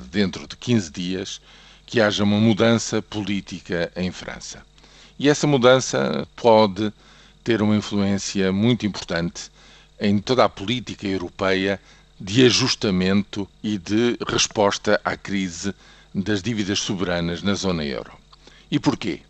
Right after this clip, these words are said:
Porque justamente o candidato socialista dá visibilidade, pela primeira vez em, nestes últimos três anos,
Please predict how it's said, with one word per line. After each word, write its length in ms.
Porque 200
justamente 640
o 160
candidato 560
socialista 800
dá 240
visibilidade, 1160
pela 160
primeira 440
vez 360
em, 160
nestes 600
últimos 340
três 320
anos, 380